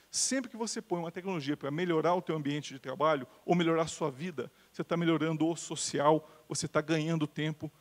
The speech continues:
para usar esse tempo melhor na sua vida. Isso o Hyperautomation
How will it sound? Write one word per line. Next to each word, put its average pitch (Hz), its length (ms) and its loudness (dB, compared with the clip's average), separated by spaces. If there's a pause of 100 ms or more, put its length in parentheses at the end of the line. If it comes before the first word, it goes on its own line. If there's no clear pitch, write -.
(160)
para 170 180 8
usar 156 320 2
esse - 160 -4
tempo 165 320 -6
melhor 143 360 -2 (100)
na 151 120 -10
sua 160 320 0
vida. 117 380 -8 (160)
Isso 160 240 -6
o 147 40 -6
Hyperautomation 139 680 -6